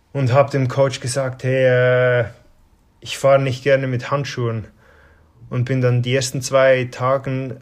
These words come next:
ähm, ohne Handschuhe gefahren und er hat gesagt, "Hey, es ist gefährlich,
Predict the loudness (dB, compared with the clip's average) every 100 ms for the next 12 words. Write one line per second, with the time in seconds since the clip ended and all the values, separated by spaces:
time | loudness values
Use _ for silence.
0 | -8 -4 -2 -4 -6 -8 -10 _ _ _
1 | _ _ _ _ -2 0 0 -2 -4 -2
2 | -2 -4 -2 0 0 0 -4 -4 -4 -6
3 | -8 -8 -8 -6 -6 -6 -10 -12 -8 -2
4 | 0 0 0 -6 -8